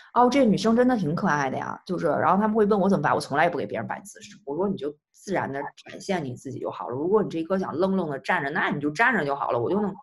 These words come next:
你就，就剩下的交给我就好了。而且我很烦我在拍照的时候，别人跟我讲说，哎，我长得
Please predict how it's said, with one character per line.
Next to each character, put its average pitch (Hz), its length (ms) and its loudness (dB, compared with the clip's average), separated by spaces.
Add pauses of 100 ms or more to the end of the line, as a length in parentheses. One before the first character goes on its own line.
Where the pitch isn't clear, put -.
(200)
你 147 80 -12
就， 185 180 0
就 208 220 -8
剩 247 160 -6
下 208 60 0
的 170 100 0
交 202 140 0
给 220 140 4
我 220 160 4
就 - 80 -2
好 - 160 -10
了。 - 80 -10
而 190 160 2
且 208 40 0
我 175 140 2
很 135 220 -10 (260)
烦 147 320 -4
我 139 140 -2
在 131 180 -2
拍 175 220 -8
照 180 240 2
的 160 100 -2
时 170 140 -12
候， 143 120 -6
别 139 160 -8
人 147 160 -4
跟 151 160 -8
我 147 140 -6
讲 135 180 -10 (120)
说， 147 340 -2 (200)
哎， 226 120 2
我 262 100 4
长 185 220 0
得 147 80 -2